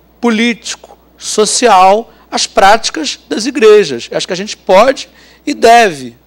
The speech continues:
né? Não só a comunidade de fé daquela igreja, mas a sociedade envolvente. A gente pode falar assim, bom, será que, é, é, não tá havendo um, um discurso, às vezes, de incitação ao ódio de certas denominações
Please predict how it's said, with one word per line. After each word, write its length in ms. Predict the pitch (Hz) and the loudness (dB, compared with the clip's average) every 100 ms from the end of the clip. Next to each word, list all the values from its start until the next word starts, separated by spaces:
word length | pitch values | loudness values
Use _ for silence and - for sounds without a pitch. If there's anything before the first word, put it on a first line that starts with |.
| _ | _
né? 380 | 147 170 220 175 - - - | -6 -2 0 0 -4 -16 -20
Não 200 | - 196 | -8 -6
só 200 | 233 - | -2 0
a 40 | 196 | 0
comunidade 640 | - 190 185 160 147 143 | -2 -6 -6 -2 -2 -2
de 80 | 139 | -6
fé 280 | - - 208 | -10 -2 -2
daquela 440 | 180 - - 165 | 0 -4 -2 -2
igreja, 500 | 175 156 160 233 196 - - - _ | -2 -2 2 4 2 -8 -20 -20 _
mas 260 | 269 254 277 | -6 -4 -4
a 60 | 294 | -6
sociedade 600 | 302 - 339 254 254 277 | -8 -12 -6 -4 -4 -4
envolvente. 600 | 247 320 240 220 220 160 | -6 -4 -2 -2 -2 -6
A 20 | |
gente 160 | 151 170 | -10 -6
pode 260 | 196 202 | -4 -2
falar 180 | 208 214 | -2 -4
assim, 140 | 196 | -4
bom, 240 | 170 190 - - _ | -2 -2 -4 -10 _
será 380 | - 196 180 226 | -4 2 2 2
que, 420 | - - 214 220 - _ _ _ - | -2 -4 -2 -2 -6 _ _ _ -4
é, 340 | 180 180 180 - | 2 2 2 0
é, 500 | 170 175 170 160 143 _ _ _ | 0 0 2 0 -2 _ _ _
não 140 | 170 | -8
tá 160 | 175 202 | 0 2
havendo 340 | 170 196 208 | 2 0 -2
um, 340 | 190 175 160 165 - _ _ - | -4 -8 -10 -16 -20 _ _ -14
um 100 | 175 | -10
discurso, 680 | 160 - - 226 196 - | -8 -6 -2 -2 -2 -2
às 120 | 175 143 | -2 2
vezes, 320 | 185 196 156 | 4 4 2
de 140 | 151 | -8
incitação 600 | 180 - 202 180 - 185 | -6 -6 -2 -2 -2 -2
ao 160 | 180 160 | 2 4
ódio 420 | 160 190 190 156 | 6 4 4 0
de 100 | 147 | -10
certas 380 | - 170 170 143 | -6 -4 -4 -4
denominações 840 | 156 165 160 156 143 - 165 160 | -4 -4 -6 -6 -6 -4 -4 -4